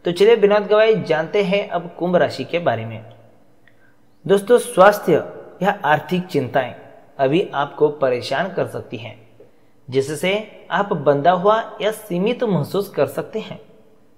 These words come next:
अपने विश्वासों के बारे में पूरा ज्ञान प्राप्त करने के लिए यात्रा करें। अपनी देखभाल के लिए समय निकालने,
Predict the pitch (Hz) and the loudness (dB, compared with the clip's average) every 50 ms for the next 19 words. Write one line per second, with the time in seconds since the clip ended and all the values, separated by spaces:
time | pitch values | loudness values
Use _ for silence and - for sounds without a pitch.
0 | _ _ _ _ _ _ - - _ - 160 175 175 196 214 214 185 156 147 143 | _ _ _ _ _ _ -20 -14 _ 2 2 2 2 0 -2 0 0 0 -2 -4
1 | - - 202 208 208 - 226 220 196 220 220 214 208 202 208 214 214 214 220 220 | -2 0 2 2 2 0 -2 -2 0 0 2 2 2 0 0 -2 -4 -6 -8 -10
2 | 220 - - - - - - - - 196 208 214 214 208 185 143 - 160 185 208 | -12 -14 -20 -20 -20 -20 -16 -4 2 4 6 6 6 4 0 -2 -2 -2 -2 0
3 | 220 214 - 214 208 196 196 - 208 185 - 175 165 165 160 - 156 156 170 175 | -2 0 0 0 0 0 0 -2 -4 -2 -2 -2 -2 -4 -4 -4 -4 -2 0 2
4 | 147 135 120 113 - 120 117 110 - 123 107 - - - - - - - _ _ | 2 0 0 0 -4 -6 -8 -8 -8 -10 -10 -10 -12 -14 -20 -20 -20 -20 _ _
5 | _ _ _ _ _ - - _ _ - 147 135 - 160 160 147 139 123 127 123 | _ _ _ _ _ -20 -20 _ _ -2 -2 -2 0 -2 -4 -4 -2 -2 -4 -4
6 | - 139 147 156 170 170 - 175 143 135 151 170 165 - - 131 120 123 139 156 | 0 2 2 2 2 2 0 2 2 2 2 0 -2 -6 -8 -8 -6 -4 -4 -6
7 | 165 156 - 185 185 196 190 180 185 196 | -6 -2 -2 -2 0 0 -2 -4 -6 -8